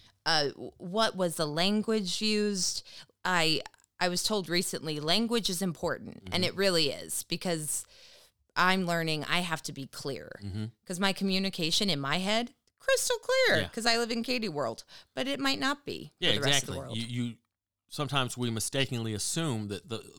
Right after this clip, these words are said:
Speaker 2: the other person we're dealing with has the same calibration that you have.
Speaker 1: Yeah,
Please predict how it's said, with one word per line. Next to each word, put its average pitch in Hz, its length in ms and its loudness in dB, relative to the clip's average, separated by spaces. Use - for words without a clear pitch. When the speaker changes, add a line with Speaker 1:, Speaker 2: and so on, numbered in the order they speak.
Speaker 2:
the 117 120 -6
other 113 220 -2
person 117 340 -6
we're 104 140 -4
dealing 120 300 -4
with 95 340 -4
has 113 200 -2
the 117 100 -6
same 113 680 0
calibration 113 800 -2
that - 100 -10
you 117 140 -6
have. 87 340 -12
Speaker 1:
Yeah, 285 240 -2